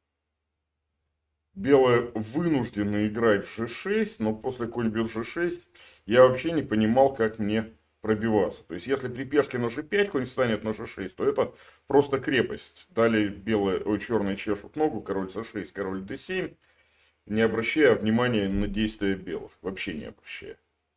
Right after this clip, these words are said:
Слон Д один в лагерь противника зайти не может.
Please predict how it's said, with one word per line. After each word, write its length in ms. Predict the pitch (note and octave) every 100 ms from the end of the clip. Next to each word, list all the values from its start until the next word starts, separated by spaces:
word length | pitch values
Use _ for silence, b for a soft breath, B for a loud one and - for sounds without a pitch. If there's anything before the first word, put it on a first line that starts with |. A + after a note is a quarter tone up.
| _ _ _ b b
Слон 420 | - B2 D3 B2+
Д 200 | A2 B2
один 300 | B2 B2+ F3
в 80 | A#2
лагерь 260 | A2+ A2+ G#2+
противника 560 | G2+ G2+ C#3 C3+ G#2+
зайти 340 | G2 G2 F#2+ A2+
не 120 | A2
может. 400 | G#2+ F2 - _